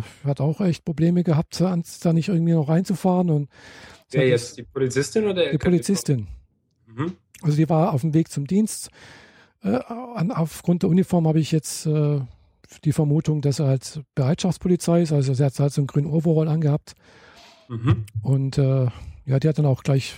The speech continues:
Speaker 1: alle angerufen hier, was weiß ich, Polizei, Rettung und sonst irgendwas. Und kam dann auch relativ schnell, äh, ja,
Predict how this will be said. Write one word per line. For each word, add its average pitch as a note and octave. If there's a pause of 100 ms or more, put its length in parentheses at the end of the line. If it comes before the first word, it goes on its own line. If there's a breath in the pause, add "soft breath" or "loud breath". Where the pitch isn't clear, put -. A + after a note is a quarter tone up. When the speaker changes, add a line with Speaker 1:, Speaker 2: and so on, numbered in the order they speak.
(120)
Speaker 1:
alle D#3
angerufen E3
hier, D3
was C3+
weiß C3+
ich, - (760)
Polizei, C#3
Rettung C#3
und B2
sonst D3
irgendwas. D#3 (840 loud breath)
Und C3
kam C#3
dann D3
auch B2+
relativ C3+
schnell, C3
äh, B2
ja, A#2+